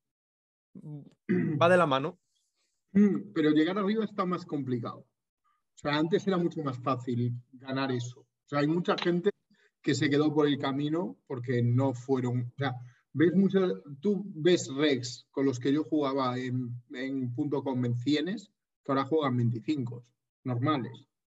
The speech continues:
Speaker 2: ¿sabes?
Speaker 1: Ya.
Speaker 2: Es que
Speaker 1: Pero es que
Speaker 2: seguramente
Speaker 1: hay,
Speaker 2: los
Speaker 1: hay, hay gente que, o sea, bueno, yo te pongo el ejemplo. Yo, yo llevaba sin jugar spins años.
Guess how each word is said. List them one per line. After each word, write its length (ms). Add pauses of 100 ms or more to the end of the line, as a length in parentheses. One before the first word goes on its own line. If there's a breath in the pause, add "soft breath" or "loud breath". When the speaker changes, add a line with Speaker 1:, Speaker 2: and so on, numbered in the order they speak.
(120)
Speaker 2:
¿sabes? 320 (920)
Speaker 1:
Ya. 460 (440)
Speaker 2:
Es 180
que 120
Speaker 1:
Pero 120
es 60
que 60
Speaker 2:
seguramente 340
Speaker 1:
hay, 100
Speaker 2:
los 120
Speaker 1:
hay, 240
hay 140
gente 300
que, 280
o 60
sea, 120
bueno, 200
yo 100
te 120
pongo 160
el 60
ejemplo. 220
Yo, 180
yo 200
llevaba 300
sin 120
jugar 220
spins 380
años. 320